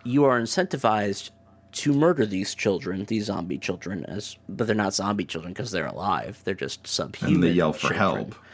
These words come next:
Speaker 1: as soon as possible because they're yelling for their parents.
Speaker 2: Boy, that sucks.
Speaker 1: So, I mean, the zombie genre is not a genre without politics.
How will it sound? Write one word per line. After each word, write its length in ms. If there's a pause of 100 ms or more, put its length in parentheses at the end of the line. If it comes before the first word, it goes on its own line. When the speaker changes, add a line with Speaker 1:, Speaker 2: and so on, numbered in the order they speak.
(500)
Speaker 1:
as 120
soon 140
as 120
possible 600
because 380
they're 140
yelling 340
for 140
their 120
parents. 800 (1700)
Speaker 2:
Boy, 160
that 280
sucks. 520
Speaker 1:
So, 240 (220)
I 100
mean, 280 (1300)
the 100
zombie 360
genre 460
is 200
not 180
a 80
genre 560
without 500
politics. 840